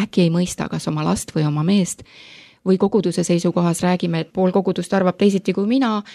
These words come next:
ja teine pool arvavad nii nagu mina, kas siis nüüd on sõda? Et selle asemel, et kukkuda järjest kõvemini vaidlema ja hüüdma erinevaid kanaleid pidi, tuleb jälle minna palvesse ja küsida Jumala käest,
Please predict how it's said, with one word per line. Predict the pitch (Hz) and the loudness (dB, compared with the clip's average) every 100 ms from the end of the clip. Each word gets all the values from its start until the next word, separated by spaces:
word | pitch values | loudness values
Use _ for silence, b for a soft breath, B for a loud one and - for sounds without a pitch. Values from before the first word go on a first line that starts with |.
| B | B
ja | - | -4
teine | 180 196 | -2 0
pool | 190 190 190 | 0 0 0
arvavad | 190 185 185 | -2 -2 -4
nii | 202 196 | -4 -2
nagu | 220 269 214 | 0 2 2
mina, | 185 180 175 175 | 2 0 -2 -2
kas | 185 | -4
siis | 196 202 | -2 -2
nüüd | 196 | 0
on | 165 | 0
sõda? | - 226 160 131 B B B B | 0 0 0 -2 B B B B
Et | 175 | -2
selle | 226 226 | 2 4
asemel, | 214 185 170 170 | 4 0 -2 -4
et | |
kukkuda | - 190 180 175 165 165 | -4 -4 -2 0 0 0
järjest | 165 180 180 175 - | 0 0 0 0 -2
kõvemini | 202 202 165 160 160 160 | 0 0 0 -2 -4 0
vaidlema | 196 220 185 160 151 151 156 b b - | 2 4 2 0 0 -4 -6 b b -8
ja | 165 160 | -6 -2
hüüdma | 226 208 185 165 160 160 - | 0 0 0 -4 -2 -4 -2
erinevaid | 185 196 165 156 | 0 0 0 -2
kanaleid | 262 277 190 165 | 0 2 2 0
pidi, | - 170 156 B B B _ - | -2 -2 -4 B B B _ 0
tuleb | 190 180 165 185 | 4 4 2 2
jälle | 247 220 156 | 4 4 2
minna | 156 185 196 | 0 -2 0
palvesse | 226 214 175 - 165 | 0 0 -2 -4 -4
ja | |
küsida | 170 196 180 | -2 -4 0
Jumala | 175 185 170 165 | 0 0 -2 -2
käest, | 165 - | -4 -8